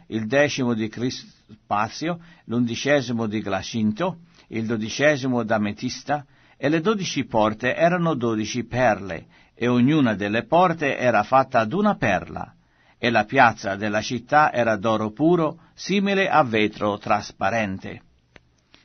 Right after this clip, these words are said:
E non vidi in essa alcun tempio, perché il Signore, il Dio l'Onnipotente, e l'Agnello sono il suo tempio. E la città non ha bisogno di sole né di luna che risplendino in lei,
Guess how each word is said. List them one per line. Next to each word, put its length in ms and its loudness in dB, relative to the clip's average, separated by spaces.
E 120 2
non 180 6
vidi 320 0
in 100 2
essa 280 2
alcun 400 0
tempio, 640 -2
perché 260 0
il 140 2
Signore, 720 2
il 320 -6
Dio 340 0
l'Onnipotente, 1000 -4
e 340 -2
l'Agnello 680 0
sono 340 0
il 100 -6
suo 220 -12
tempio. 560 -14
E 140 0
la 100 4
città 380 4
non 220 2
ha 100 6
bisogno 480 2
di 140 -2
sole 480 2
né 140 0
di 140 -2
luna 380 2
che 160 -4
risplendino 720 0
in 120 -2
lei, 380 -2